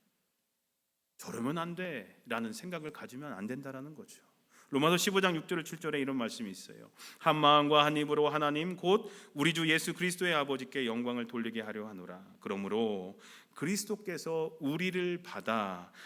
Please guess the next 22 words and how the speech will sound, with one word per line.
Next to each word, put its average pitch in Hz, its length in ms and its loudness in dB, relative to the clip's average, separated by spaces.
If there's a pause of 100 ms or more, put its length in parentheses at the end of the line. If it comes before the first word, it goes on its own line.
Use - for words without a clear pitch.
하나님께 151 500 4
영광을 170 540 0
돌리심과 190 580 0
같이 226 580 -6 (260)
너희도 104 600 -2
서로 175 560 -4 (240)
받아라"라고 160 1500 -6
얘기를 123 240 -4
하고 131 140 -6
있습니다. - 360 -16 (260)
받으라 165 540 2
무슨 117 300 -6
뜻이냐면요, 113 800 -6
영접하고 135 840 -2 (220)
환영하고 135 960 -4 (200)
이해해라 151 1040 -6
라는 175 340 -4 (120)
뜻이었습니다. - 580 -16 (960)
주님이 202 240 2
우리에게 190 300 -2
그렇게 190 240 -10
명령하십니다. 135 920 -12